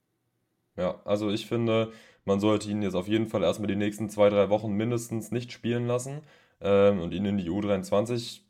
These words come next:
da einsetzen, wenn er das möchte, oder er muss halt auf der Tribüne einfach sitzen.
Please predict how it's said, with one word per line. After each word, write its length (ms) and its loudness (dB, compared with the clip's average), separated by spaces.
da 220 6
einsetzen, 640 0
wenn 100 2
er 80 4
das 160 -4
möchte, 380 0
oder 300 4
er 100 4
muss 160 -4
halt 160 -2
auf 160 -2
der 100 -4
Tribüne 340 -2
einfach 200 -4
sitzen. 380 -6